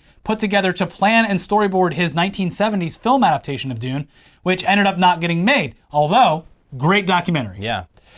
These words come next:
Speaker 1: Uh, it's certainly a rare and highly sought after document that Spice dao purchased at auction for two point nine million dollars, but they seem to be slightly confused as to what exactly they now own.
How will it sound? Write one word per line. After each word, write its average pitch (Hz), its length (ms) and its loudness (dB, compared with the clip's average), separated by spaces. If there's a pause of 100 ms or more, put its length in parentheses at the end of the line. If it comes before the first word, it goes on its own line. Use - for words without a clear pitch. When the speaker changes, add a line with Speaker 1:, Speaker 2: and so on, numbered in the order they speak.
(240)
Speaker 1:
Uh, 165 200 4
it's 165 140 -4
certainly 226 420 2
a 156 60 0
rare 165 280 0
and 165 100 -2
highly 175 240 0
sought 165 180 0
after 151 240 -2
document 160 540 0
that 143 160 -4
Spice 165 340 -2
dao 147 240 0
purchased 202 420 -2
at 165 120 -4
auction 202 400 2
for 160 120 -6
two 156 160 -4
point 156 220 -6
nine 147 220 -2
million 147 200 -2
dollars, 156 360 2 (880)
but 254 160 -2
they 247 120 2
seem 415 360 -2
to 370 60 2
be 277 120 0
slightly 330 540 -2
confused 247 560 0
as 202 140 -2
to 180 120 -8
what 240 240 0
exactly 226 560 0
they 214 260 2
now 202 300 4
own. 208 300 2